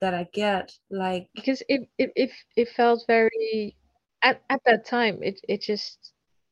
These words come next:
Speaker 2: th-, there was such clarity with it and such, I, I, I,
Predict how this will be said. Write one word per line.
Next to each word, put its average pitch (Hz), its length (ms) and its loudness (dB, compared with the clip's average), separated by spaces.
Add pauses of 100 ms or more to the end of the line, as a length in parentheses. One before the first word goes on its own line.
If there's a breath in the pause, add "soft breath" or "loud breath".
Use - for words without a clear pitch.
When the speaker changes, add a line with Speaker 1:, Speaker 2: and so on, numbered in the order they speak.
(220)
Speaker 2:
th-, - 100 -10
there 214 140 0
was 202 120 -4
such - 360 -8 (200)
clarity 226 640 2
with 185 220 -4
it 175 260 -4
and 196 160 -10
such, - 640 -8 (1600 soft breath)
I, - 240 4
I, 208 280 -2 (100)
I, 196 160 -6